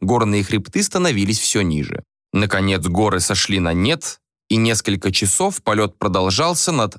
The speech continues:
обширной Марусской трясиной. Эта спорная территория формально считалась частью Ксилара. В действительности же это была ничейная земля, населённая только немногими отчаянными людьми,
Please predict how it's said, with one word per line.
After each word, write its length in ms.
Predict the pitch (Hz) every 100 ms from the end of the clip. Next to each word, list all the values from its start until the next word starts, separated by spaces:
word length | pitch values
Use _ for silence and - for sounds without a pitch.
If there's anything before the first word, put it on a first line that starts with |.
| -
обширной 800 | 95 - - 160 160 160 160 156
Марусской 600 | 98 98 95 95 - 98
трясиной. 680 | 92 95 90 - 71 55 - _ _ _ -
Эта 200 | 104 101
спорная 500 | 101 - 110 104 104
территория 560 | 98 120 135 220 208 202
формально 560 | 170 120 131 120 113
считалась 580 | 107 - 117 190 202 202
частью 420 | - 110 101 -
Ксилара. 600 | 147 - 165 95 60 - - _ _
В 80 | -
действительности 760 | 117 147 - 247 135 101 - 98
же 320 | 87 87 82 - 110
это 180 | 113
была 400 | 113 113 104 101 - -
ничейная 640 | 127 147 - 185 185 180
земля, 480 | 170 165 123 80 - - _
населённая 600 | 107 107 123 113 107 104
только 360 | 101 110 101 107
немногими 680 | 104 104 120 180 160 170 -
отчаянными 720 | 117 104 - 117 107 101 95
людьми, 460 | 92 90 127 170